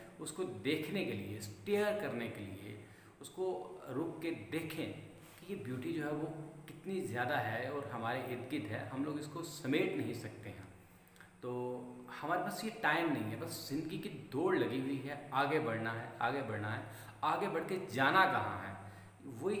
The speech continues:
we don't have the set destination, कि हमारे पास कोई एक, वो मंजिल नहीं है कि जहाँ हमने पहुँचना है, बस आगे बढ़ना है। आगे बढ़ने की दौड़ में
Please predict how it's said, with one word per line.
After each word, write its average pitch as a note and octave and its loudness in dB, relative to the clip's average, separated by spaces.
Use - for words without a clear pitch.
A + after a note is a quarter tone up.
we E3 -6
don't F#3+ 0
have - 6
the E3 -2
set - -2
destination, C3+ 0
कि F#3 -10
हमारे D#3 2
पास G3+ 0
कोई A3 0
एक, - -2
वो E3 -2
मंजिल D#3+ 2
नहीं D3+ 4
है A#2 0
कि D3+ -4
जहाँ D#3 2
हमने F3+ 0
पहुँचना E3+ 0
है, A2+ 0
बस - -2
आगे E3+ 6
बढ़ना A#2 2
है। D3+ -2
आगे A#2+ 0
बढ़ने A2 0
की G#2 -2
दौड़ G#2+ -2
में D#3 -2